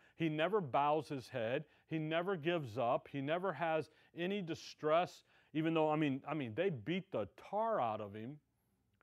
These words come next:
He can't even carry the cross. They gotta get help for him. But he's head high, then he bows his head, and then he gives up the ghost. "It is finished," bows his head, and up and off he goes.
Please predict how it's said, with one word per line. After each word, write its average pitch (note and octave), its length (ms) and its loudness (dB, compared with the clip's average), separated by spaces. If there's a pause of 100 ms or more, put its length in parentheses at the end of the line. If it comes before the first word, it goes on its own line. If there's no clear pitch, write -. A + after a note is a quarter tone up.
(160)
He C3 80 -10
can't G3+ 240 -4
even D#3 180 -2
carry E3+ 360 0
the C3+ 100 -2
cross. F3+ 540 2
They D3+ 100 -4
gotta D#3 200 0
get D3+ 240 -4
help E3+ 360 0
for D3+ 160 -4
him. E3+ 160 -6 (400)
But D#3 140 0
he's D#3+ 320 -6 (280)
head D3+ 240 -2
high, F3 460 2 (440)
then E3 360 2
he B3+ 100 2
bows D3+ 340 4
his C3 180 -4
head, C3 320 0 (100)
and C3 160 -4
then C3 100 -4
he A#2+ 60 -4
gives A#2 320 -6
up G#2+ 100 -8 (180)
the C3 80 -10
ghost. A2+ 520 -6
"It C3 120 -6
is B2 120 -6
finished," G#3+ 500 -6 (320)
bows C3 220 -2
his B2 160 -10
head, C3+ 300 -4 (280)
and B2+ 260 -8
up B2 140 -8 (260)
and A#2 140 -10
off A2 240 -8
he A#2+ 80 -10
goes. C#3 300 -6